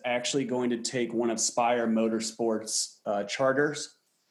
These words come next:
and hook up with R C R on an alliance. So that should be pretty interesting. We'll give, uh, R C R, I guess, three cars out there,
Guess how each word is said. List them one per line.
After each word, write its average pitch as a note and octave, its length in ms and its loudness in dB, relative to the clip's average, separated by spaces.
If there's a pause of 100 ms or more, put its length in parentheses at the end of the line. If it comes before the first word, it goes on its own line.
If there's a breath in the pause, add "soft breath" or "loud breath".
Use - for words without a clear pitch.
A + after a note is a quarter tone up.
(380)
and A2 600 0
hook C#3+ 240 -2
up B2+ 180 0
with B2 200 -2
R B2+ 220 4
C B2 220 0
R A#2+ 340 4
on A2 280 0
an A2 120 0
alliance. C3+ 840 0
So - 140 -4
that C#3+ 180 2
should - 140 -2
be A#2 80 4
pretty B2+ 320 0
interesting. C3+ 600 2
We'll A2+ 100 -4
give, A#2+ 300 -2
uh, A#2 300 2
R B2 120 2
C B2 220 -2
R, A#2 160 4
I A#2 40 0
guess, A2+ 200 -2
three C3+ 240 -2
cars B2 400 2
out A2+ 200 0
there, A2 500 0